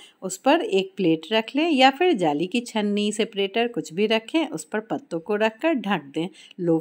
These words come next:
फ्लेम पे आठ से दस मिनट तक स्टीम होने के लिए छोड़ दें।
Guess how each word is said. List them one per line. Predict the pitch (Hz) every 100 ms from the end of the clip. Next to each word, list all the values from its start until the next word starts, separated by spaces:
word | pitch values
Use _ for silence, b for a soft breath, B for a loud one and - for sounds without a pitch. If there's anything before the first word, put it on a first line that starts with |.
| -
फ्लेम | 202 196 208
पे | 285 320
आठ | 170 165 -
से | 254
दस | 240 320 320
मिनट | 247 160 147 -
तक | 254 269
स्टीम | - 330 330
होने | 254 170 156
के | 151 139
लिए | 131 139
छोड़ | - 156 147
दें। | 196